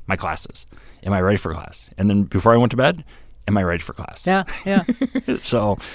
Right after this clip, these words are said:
Speaker 1: but yeah, it's a, it's a great profession. Um, it's a great life. Um, but we need to make sure that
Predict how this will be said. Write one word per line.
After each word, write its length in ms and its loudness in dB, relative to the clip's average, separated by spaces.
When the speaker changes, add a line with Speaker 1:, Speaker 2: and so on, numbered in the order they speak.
Speaker 1:
but 100 8
yeah, 220 4
it's 180 2
a, 300 6
it's 180 0
a 80 6
great 440 4
profession. 680 2
Um, 520 0
it's 140 -2
a 40 0
great 280 2
life. 460 -2
Um, 420 -6
but 140 2
we 140 4
need 160 6
to 60 4
make 220 4
sure 240 0
that 280 -2